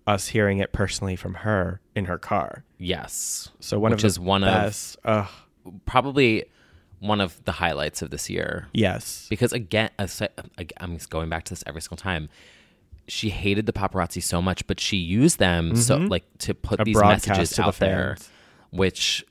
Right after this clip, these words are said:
Speaker 2: is why when everyone's like, "Oh, she's crazy, she's crazy," I'm like, "No, she's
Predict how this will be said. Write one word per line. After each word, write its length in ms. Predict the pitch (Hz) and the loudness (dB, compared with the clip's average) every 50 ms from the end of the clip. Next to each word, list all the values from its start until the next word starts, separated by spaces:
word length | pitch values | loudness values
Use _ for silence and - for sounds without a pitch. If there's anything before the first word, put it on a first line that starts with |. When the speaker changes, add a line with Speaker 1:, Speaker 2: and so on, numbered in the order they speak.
| _ _ - | _ _ 0
Speaker 2:
is 220 | 104 101 82 80 | 0 0 2 2
why 200 | 92 92 92 95 92 | 2 4 4 4 4
when 120 | 95 87 85 | 2 2 0
everyone's 340 | 90 101 101 98 95 87 | -2 -2 -2 -2 -2 -4
like, 100 | 95 - - | -6 -6 -4
"Oh, 100 | 110 113 | -2 -2
she's 220 | 101 - 117 101 - | -2 -2 -4 -6 -4
crazy, 280 | - 110 107 98 101 | -2 0 0 0 0
she's 200 | 101 - 98 90 | -2 -4 -6 -8
crazy," 340 | - - 101 98 95 98 95 | -6 -4 -2 -2 0 -2 -2
I'm 120 | - 87 | -2 -4
like, 180 | 90 92 - - | -4 -6 -6 -4
"No, 200 | 85 90 92 87 | -2 -2 -2 -2
she's 440 | 82 - - 92 87 - - - | -2 -4 -6 -6 -8 -8 -10 -14